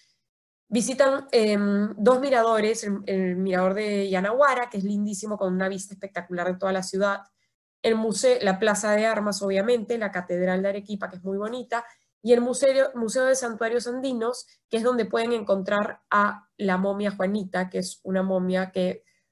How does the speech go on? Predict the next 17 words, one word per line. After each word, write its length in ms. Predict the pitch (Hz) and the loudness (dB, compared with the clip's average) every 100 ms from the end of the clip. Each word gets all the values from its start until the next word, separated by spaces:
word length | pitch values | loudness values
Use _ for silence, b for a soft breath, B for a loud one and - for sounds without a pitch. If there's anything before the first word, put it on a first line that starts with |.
| _ | _
fue 160 | - 202 | -2 0
encontrada, 640 | 185 196 190 185 185 185 | 2 0 2 0 2 0
este, 400 | 190 196 185 - | -2 -6 -8 -8
con 180 | 175 175 | -6 -2
todos 220 | 185 190 | 0 -2
sus 160 | 190 185 | -4 -2
restos 560 | 185 185 - 185 185 - | -2 -2 -4 -4 -4 -8
arqueológicos 640 | 190 190 190 190 - 196 | -6 -2 -2 -2 -8 -8
y 60 | 185 | -8
tiene 180 | 175 | -6
una 80 | 185 | -4
historia 300 | 185 - 175 | -6 -4 -6
bastante 360 | 175 - 180 175 | -6 -8 -10 -6
interesante. 640 | 180 180 - - 190 _ _ b b b b - | -6 -8 -10 -14 -16 _ _ b b b b -4
Entonces 480 | 185 202 220 202 - | -2 -2 -4 -6 -2
ahí, 440 | 202 214 233 262 - | 0 2 0 -4 -6
este, 760 | 208 190 - 185 180 175 175 | -6 -6 -6 -2 -2 -2 -6